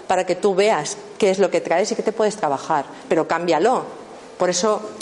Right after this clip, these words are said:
cuando alguien viene a hacerse una carta natal conmigo, yo nunca me voy al futuro. O sea, no me importa, ni le voy a proyectar ningún futuro.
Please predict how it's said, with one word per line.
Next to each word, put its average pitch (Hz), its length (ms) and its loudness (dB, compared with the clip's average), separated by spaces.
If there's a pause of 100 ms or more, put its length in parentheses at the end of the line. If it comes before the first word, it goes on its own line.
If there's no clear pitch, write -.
(140)
cuando 180 280 2
alguien 190 240 2
viene 190 140 4
a - 20 0
hacerse 190 260 0
una 185 120 0
carta 185 500 0
natal 180 340 -2
conmigo, 196 400 0 (100)
yo 196 140 2
nunca 214 300 2
me 160 120 0
voy 156 140 4
al 170 80 2
futuro. 165 380 0
O 143 40 2
sea, 143 220 -2
no 170 240 -2
me 208 80 2
importa, 214 480 0
ni 156 120 -2
le 156 120 4
voy 165 160 4
a 190 100 2
proyectar 208 480 2
ningún 165 280 -2
futuro. 135 460 -2